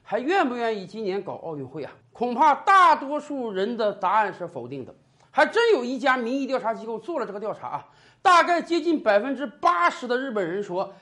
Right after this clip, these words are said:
这届奥运会啊，要不然取消掉了，要不然再推迟也行。总之，今年七月份办的可能性是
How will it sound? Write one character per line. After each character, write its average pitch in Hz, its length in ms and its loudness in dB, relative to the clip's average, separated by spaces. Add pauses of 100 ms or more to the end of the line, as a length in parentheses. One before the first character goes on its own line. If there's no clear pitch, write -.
(160)
这 277 140 -6
届 220 80 -4
奥 233 160 -4
运 202 100 -4
会 190 140 -8
啊， - 140 -6
要 269 120 -4
不 190 80 -8
然 180 320 -8
取 - 160 -20
消 - 160 -14
掉 156 200 -10
了， - 60 -20 (280)
要 311 180 6
不 247 60 2
然 226 240 4 (200)
再 294 320 4
推 262 220 -6
迟 226 220 -8
也 185 140 -2
行。 165 240 -8
总 196 240 -2
之， 285 240 -2 (200)
今 403 220 2
年 294 220 2
七 - 180 -8
月 302 140 0
份 240 200 -6 (140)
办 349 260 4
的 262 80 2
可 180 200 -6
能 202 120 -4
性 247 160 -10
是 202 160 -8